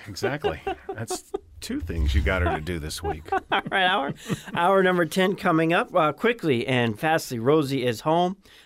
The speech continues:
Speaker 2: Uh, he was actually in the office this week. He came in on Tuesday, spent a little time, hung out at lunch, or was it Wednesday? Wait, it was
Speaker 1: Uh, I think it was Wednesday.
Speaker 2: Was it
Speaker 1: Yeah.
Speaker 2: Wednesday?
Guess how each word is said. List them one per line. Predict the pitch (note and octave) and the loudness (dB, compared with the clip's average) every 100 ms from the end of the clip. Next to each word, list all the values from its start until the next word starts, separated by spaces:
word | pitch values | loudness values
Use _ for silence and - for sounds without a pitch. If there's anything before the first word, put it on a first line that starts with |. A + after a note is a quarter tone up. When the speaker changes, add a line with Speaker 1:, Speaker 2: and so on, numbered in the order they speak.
| - | -2
Speaker 2:
Uh, | B2+ | 0
he | B2+ | 0
was | B2+ | 0
actually | C3+ - A2 - | 0 -2 -10 -2
in | D#3+ F#3 | 0 2
the | F3 | 2
office | C#3 D3+ - F#3 - | 4 2 0 -6 -6
this | F3 - | -10 -6
week. | F3 F3 | -6 -6
He | B2+ | -8
came | - B2+ | -4 -4
in | A#2 G#2 | -4 -6
on | F2 | -10
Tuesday, | - F#3 F#3 F3 F#3 F#3 - - _ | -6 -6 -6 -2 -2 -2 -6 -20 _
spent | - D#3 C#3 | -8 -2 0
a | |
little | B2+ B2 | 2 0
time, | A2 D#3 D3+ D3+ C#3+ | -2 0 2 2 0
hung | C#3+ A#2+ | -2 -4
out | A2 F#2+ | -4 -4
at | |
lunch, | B2+ C#3+ D3 C3+ | 0 0 0 -2
or | |
was | C#3+ D3 | -2 -2
it | C3+ | -4
Wednesday? | A#2+ A2 D3+ E2+ G2+ | -6 -8 -10 -14 -10
Wait, | - | -4
it | C#4 | 0
was | A#3 E3 | 0 -2
Speaker 1:
Uh, | - - - - | -8 -14 -18 -6
I | F#3 | -2
think | G3 | 0
it | |
was | G3 - | 0 2
Wednesday. | G3 F3+ F#3+ | -2 -2 -2
Speaker 2:
Was | F#3 | -2
it | F3+ | 0
Speaker 1:
Yeah. | F3 | 0
Speaker 2:
Wednesday? | E3+ E3+ | 0 -4